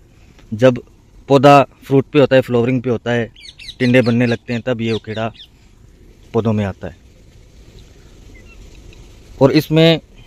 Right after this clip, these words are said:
देखिए इस प्रकार पीले पत्ते हो जाएंगे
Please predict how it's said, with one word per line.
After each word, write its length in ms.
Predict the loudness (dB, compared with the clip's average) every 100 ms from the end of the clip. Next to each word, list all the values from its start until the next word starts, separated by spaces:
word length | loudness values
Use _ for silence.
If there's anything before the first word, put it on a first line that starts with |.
| -20 -20 -20 -20 -10 -2
देखिए 300 | -2 0 -2
इस 200 | -2 -10
प्रकार 360 | -8 -4 -2 -4 -10 -8
पीले 180 | -4 -4
पत्ते 260 | -6 -4
हो 120 | -2
जाएंगे 380 | -2 -4 -6 -8